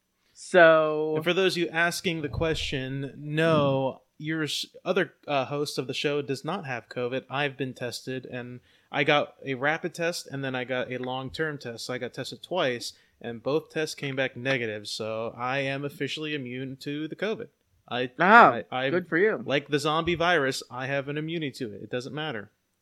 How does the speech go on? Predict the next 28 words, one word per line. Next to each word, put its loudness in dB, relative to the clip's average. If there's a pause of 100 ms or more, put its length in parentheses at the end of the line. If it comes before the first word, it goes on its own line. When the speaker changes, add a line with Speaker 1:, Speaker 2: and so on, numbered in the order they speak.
(640)
Speaker 1:
Well, 12
I 12
will 10
say 4
I 8
am 4
in 0
my 4
second -2
week -8
of 8 (240)
quarantine 2
right 8
now. 6 (540)
Um, 10
I'm 6
much 2 (140)
better 8 (100)
than 0
I 6
was. 2
Speaker 2:
<clears throat> -16 (540)
Speaker 1:
Uh, 6 (480)
I 2
hate 8
to 0
say 6
this 2